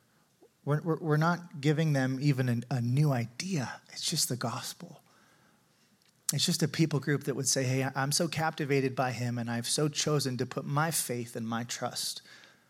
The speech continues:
in him." This is what I see when I,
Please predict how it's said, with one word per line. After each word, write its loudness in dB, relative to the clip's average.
in -2
him." -2
This 8
is 4
what 4
I 2
see 0
when 2
I, 0